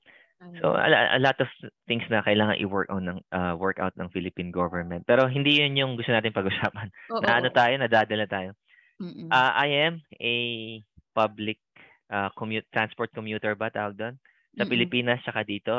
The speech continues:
Speaker 2: I can compare yung difference.
Speaker 1: Mm-mm.
Speaker 2: Mas, ah, in hundred times, mas better access ang public transportation,
Speaker 1: Yes.
Speaker 2: especially sa Sydney.
Speaker 1: Mm-mm.
Speaker 2: Ah, I'm always on the go. Ah, nagtat-, nagtatrabaho ako.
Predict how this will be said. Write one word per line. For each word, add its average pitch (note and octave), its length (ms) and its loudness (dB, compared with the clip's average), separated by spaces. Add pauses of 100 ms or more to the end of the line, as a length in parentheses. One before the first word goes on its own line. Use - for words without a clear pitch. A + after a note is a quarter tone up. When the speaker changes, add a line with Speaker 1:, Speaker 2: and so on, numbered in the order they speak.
Speaker 2:
I A#2 400 2
can A2+ 160 -6
compare G#2+ 560 -4
yung G#2 320 -10
difference. B2+ 440 -6 (440)
Speaker 1:
Mm-mm. F3 400 -14 (240)
Speaker 2:
Mas, G#2 240 -4 (960)
ah, F#2+ 320 2 (160)
in G#2 240 -2
hundred A#2 480 0
times, A2 400 0
mas G#2 240 -8
better G2+ 560 -4
access G2 400 -8
ang F#2 640 -8
public G2 320 -4
transportation, F2+ 800 -6
Speaker 1:
Yes. - 80 -12
Speaker 2:
especially B2+ 400 2
sa G#2 160 -4
Sydney. G#2+ 320 -6 (640)
Speaker 1:
Mm-mm. F#3 320 -8
Speaker 2:
Ah, G#2 240 0
I'm G#2 80 0
always C3 400 4
on A#2+ 160 -2
the A#2+ 80 0
go. A2 480 -2 (160)
Ah, F#2+ 160 -6
nagtat-, F#2+ 320 -10
nagtatrabaho F#2 720 -2
ako. F2+ 180 -4